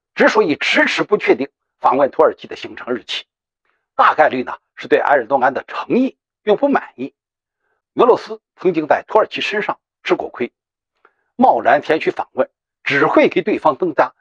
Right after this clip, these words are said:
威胁北约的筹码而已。因此，为了避免土耳其成为印度第二，普京有必要亮明态度，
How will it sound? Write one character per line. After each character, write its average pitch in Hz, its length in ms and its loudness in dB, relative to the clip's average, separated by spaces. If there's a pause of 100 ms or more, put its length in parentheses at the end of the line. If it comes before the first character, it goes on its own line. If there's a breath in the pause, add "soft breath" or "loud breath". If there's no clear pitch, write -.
(140)
威 285 240 4
胁 - 240 0
北 - 180 -8
约 - 160 2
的 - 140 -4
筹 - 240 -4
码 - 280 -4
而 - 180 0
已。 - 100 -10 (1400)
因 127 160 -2
此， - 200 -18 (720)
为 330 160 6
了 151 80 6
避 208 200 2
免 95 340 0
土 - 140 2
耳 - 160 2
其 - 280 -14 (280)
成 - 220 -4
为 - 220 4
印 180 240 0
度 - 120 -20
第 - 120 -4
二， - 180 -6 (680)
普 - 180 4
京 254 260 0 (260)
有 139 300 2
必 339 180 0
要 - 240 -6 (280)
亮 175 200 0
明 - 120 -8
态 - 200 -2
度， - 100 -20